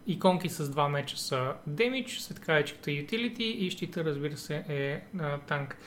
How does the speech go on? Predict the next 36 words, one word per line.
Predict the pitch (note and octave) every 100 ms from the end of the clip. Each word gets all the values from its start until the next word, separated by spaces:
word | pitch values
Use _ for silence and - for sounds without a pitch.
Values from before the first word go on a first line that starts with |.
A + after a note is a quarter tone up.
| - - - -
Сега, | - G3 F3+
а, | F3+ F3+
тук | - A3
идеята | B3+ F3+ G#3 G#3+
е, | A#3+
че | A#3+ F#3+
когато | D#3+ F#3 A3
имаш | B3+ A#3 A3
разклонение, | E3+ E3 - C#3+ C#3+ C#3+ D3+ G#3 - - - - - - - -
ти | -
можеш | A3+ A3+ G3+
да |
избереш | G3 G#3 G#3
само | - - F3 D#3+
това. | - C3 A#2+ -
Това | F3+
не | F#3+
е | G#3
като | G3+
останалите | F#3+ - F3+ F#3 F3 E3
пъти | E3+ E3+
в, | D#3 D#3 -
а, | D3 C#3+ C#3 C#3+ - - - - - - G#3
а, | D#3
в, | D#3 D3
в | - C#3+ -
WoW, | D3+ D3+
където | D#3 D#3 D3 -
са | - E3+ D#3
ни | D3
предлагали | B2+ C#3+ C#3+ C#3+ C#3+ C#3+
някакви | C#3+ C#3 C#3+
талан | C#3 C#3 C3+ C#3
дърво | C#3+ F3 A#3+
и | A3
ти | G3 G#3+ A3